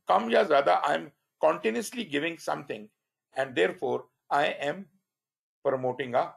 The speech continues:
sustainable pace by doing these iterations।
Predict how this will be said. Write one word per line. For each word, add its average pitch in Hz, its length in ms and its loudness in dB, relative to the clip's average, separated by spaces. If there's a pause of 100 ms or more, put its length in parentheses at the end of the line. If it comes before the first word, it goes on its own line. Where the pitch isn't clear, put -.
(280)
sustainable 120 540 -4 (100)
pace 110 200 -2 (320)
by 123 120 4
doing 123 340 -4 (380)
these 113 260 -10 (140)
iterations। 101 840 -6